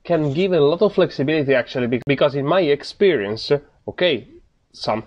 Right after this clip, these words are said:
high agility character like Capodesina can be, can really live without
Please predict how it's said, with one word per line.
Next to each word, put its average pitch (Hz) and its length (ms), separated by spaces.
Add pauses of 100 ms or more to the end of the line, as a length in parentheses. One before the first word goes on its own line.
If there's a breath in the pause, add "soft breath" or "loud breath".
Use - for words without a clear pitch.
high 170 200
agility 135 500
character 147 480
like 107 280
Capodesina 117 600 (380 soft breath)
can 107 540 (640)
be, 131 640
can 107 200
really 135 400
live 120 300
without 113 760